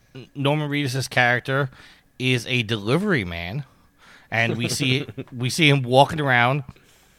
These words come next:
Speaker 1: Uh, some things we see him carrying was a big box. Also looked like a, a dead body.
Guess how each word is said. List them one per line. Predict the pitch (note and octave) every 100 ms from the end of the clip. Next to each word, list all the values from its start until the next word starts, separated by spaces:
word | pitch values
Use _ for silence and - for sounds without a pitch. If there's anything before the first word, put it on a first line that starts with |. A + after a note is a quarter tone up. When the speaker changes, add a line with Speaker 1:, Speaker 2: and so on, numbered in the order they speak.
| -
Speaker 1:
Uh, | B2 A#2+ A#2 A#2+ -
some | - D#3
things | E3 C3+
we | D3+
see | D#3
him | D3
carrying | C3+ C3+ C#3+ C3+
was | A2+
a |
big | A#2 B2+
box. | G#2 A#2 D3 - - - - - - -
Also | B2 C3 C3+
looked | B2 F#2 C3+ C3+
like | C3
a, | A#2+ G#2+ A2
a | G2
dead | F#2+ A#2+ A2
body. | G#2+ A2 A#2+ D3+ F#3+